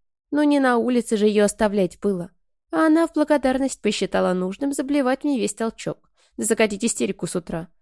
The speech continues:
Мол, я такой козел, опорочил ее добродетель.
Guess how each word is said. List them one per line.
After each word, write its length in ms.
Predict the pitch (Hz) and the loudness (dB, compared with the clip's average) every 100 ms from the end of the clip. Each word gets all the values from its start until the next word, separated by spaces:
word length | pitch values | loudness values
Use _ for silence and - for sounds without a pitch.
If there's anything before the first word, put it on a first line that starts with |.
| - | -4
Мол, 220 | 233 220 | 2 4
я 200 | 214 311 | 4 0
такой 300 | 320 190 190 | 0 -2 -2
козел, 580 | 190 - 208 190 180 185 _ _ | -2 -4 -4 -4 -6 -10 _ _
опорочил 560 | - 247 247 240 - 240 | 2 4 4 2 0 -2
ее 160 | 226 | 0
добродетель. 680 | 226 220 233 240 233 - - | -2 -2 -2 -2 -6 -8 -14